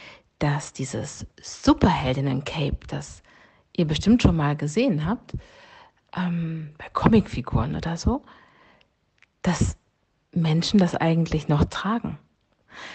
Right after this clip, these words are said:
Dass es quasi nur unsichtbar geworden ist.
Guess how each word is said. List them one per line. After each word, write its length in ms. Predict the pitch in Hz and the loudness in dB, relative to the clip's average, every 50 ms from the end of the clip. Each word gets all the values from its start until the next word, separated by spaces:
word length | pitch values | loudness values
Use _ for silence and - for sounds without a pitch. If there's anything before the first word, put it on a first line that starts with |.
| - - - | -16 -6 -2
Dass 120 | 180 180 | 0 2
es 140 | 202 196 202 | 2 2 2
quasi 380 | - - 202 208 208 208 208 | 4 6 6 8 8 8 8
nur 320 | 196 190 185 185 190 190 - | 8 8 8 6 4 4 4
unsichtbar 640 | 220 262 302 320 - - - - - - 131 131 | 6 6 6 6 4 2 0 0 -2 -6 -4 -4
geworden 500 | - - 131 143 131 127 - 139 - - | -4 -4 -4 -2 -2 -4 -4 -4 -6 -8
ist. 380 | - - 147 - - 147 - | -8 -8 -8 -6 -6 -6 -6